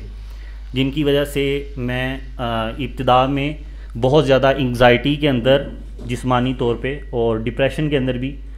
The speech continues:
चला गया था, उसको भी मैंने experience किया। तो उन मसाइल को हल करने में मदरसा discourses ने बहुत अहम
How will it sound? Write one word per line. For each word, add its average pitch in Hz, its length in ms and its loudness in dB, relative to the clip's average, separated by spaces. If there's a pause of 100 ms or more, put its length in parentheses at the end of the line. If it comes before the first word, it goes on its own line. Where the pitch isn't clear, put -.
(200)
चला 120 200 8
गया 120 200 6
था, 127 140 2
उसको 123 260 2
भी 135 120 0
मैंने 131 220 0
experience 120 460 -4
किया। 117 260 -2 (1400)
तो 120 200 4
उन 175 280 6
मसाइल 165 540 8
को 175 240 4
हल 139 220 4
करने 139 380 4
में 147 300 0
मदरसा 135 380 6
discourses 127 600 2
ने 135 300 -2
बहुत 131 320 4
अहम 123 240 2